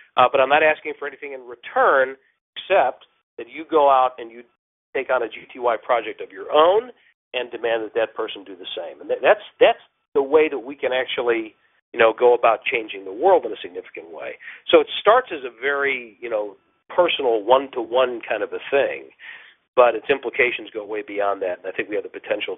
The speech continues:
to, to, to make some significant change in the way that we do business with each other and in the way that we interact with the world.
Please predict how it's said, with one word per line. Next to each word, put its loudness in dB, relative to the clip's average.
to, -10
to, -18
to -14
make -8
some -10
significant -2
change 2
in -16
the -14
way -6
that -12
we -20
do -20
business -4
with -14
each -8
other -2
and -6
in -10
the -6
way 0
that -2
we -4
interact -2
with -20
the -12
world. -4